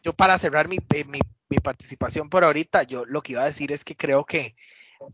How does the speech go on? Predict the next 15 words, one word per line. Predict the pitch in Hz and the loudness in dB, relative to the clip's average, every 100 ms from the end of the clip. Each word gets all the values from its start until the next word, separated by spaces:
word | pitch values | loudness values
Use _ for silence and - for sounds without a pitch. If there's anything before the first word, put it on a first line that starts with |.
| _ _ | _ _
fácil | 151 147 - 180 | 8 8 6 0
son | 165 143 | 0 2
las | 147 | 0
elecciones | 160 139 151 151 151 | -2 0 -2 -2 -2
más | 156 156 | 2 2
difíciles | 160 165 170 180 175 | 2 -2 -2 0 0
que | - | 0
vamos | 135 151 | -4 -2
a | |
enfrentar, | 180 135 120 170 190 151 | -4 -4 2 4 4 2
veinticinco | 139 135 - 160 156 190 | -4 -4 -12 -10 0 2
candidatos, | 196 160 131 143 185 147 | 4 2 4 4 4 -2
empiece | 131 139 135 170 | -8 -6 -4 0
por | 170 123 | 2 2
ahí, | 135 220 | -2 -8